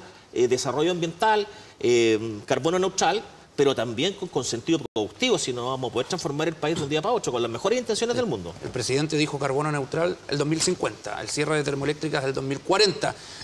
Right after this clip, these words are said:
Speaker 2: No cree mucho Luis Santibáñez en esos plazos. Y en la oposición dicen que se pudieran cerrar antes del dos mil cuarenta, de aquí a diez años. Eh, conociendo cómo funciona la economía, la energía en Chile, ¿tú crees que aquello es posible? Y,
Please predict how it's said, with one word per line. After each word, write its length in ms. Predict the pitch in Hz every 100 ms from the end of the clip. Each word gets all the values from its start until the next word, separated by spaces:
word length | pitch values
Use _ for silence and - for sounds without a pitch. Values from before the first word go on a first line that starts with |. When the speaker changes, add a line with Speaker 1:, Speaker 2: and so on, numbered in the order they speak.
| -
Speaker 2:
No 160 | 135 156
cree 280 | 165 196 214
mucho 280 | 220 220 214
Luis 200 | 208 -
Santibáñez 500 | 202 208 196 202 202
en 80 |
esos 180 | 190 196
plazos. 360 | - 208 135 117 - - -
Y 220 | 160 175
en 80 | 190
la 80 |
oposición 600 | 190 196 190 185 185 185 160
dicen 320 | 185 202 196
que 280 | 196 185 185
se 140 | 185
pudieran 380 | 151 156 185 185
cerrar 400 | 165 160 156 -
antes 400 | 175 294 359 196
del 160 | 156 143
dos 80 |
mil 160 | 135 123
cuarenta, 480 | 135 123 117 - 120
de 80 | 131
aquí 200 | 127 180
a 100 | 190
diez 320 | 151 - 208
años. 400 | 240 214 131 - - - - - - -
Eh, 240 | 143 139
conociendo 480 | - 151 147 196 208
cómo 160 | 190 196
funciona 380 | 165 - 180 180
la 60 |
economía, 400 | 170 160 156 175
la 60 | 170
energía 360 | 156 135 165
en 80 | 160 156
Chile, 200 | 165 170
¿tú 120 | 151
crees 160 | 156
que 80 | 156
aquello 240 | 165 165 160
es 60 |
posible? 580 | 151 143 160 175 180 185 - - - - -
Y, 720 | 156 160 160 156 151 143 131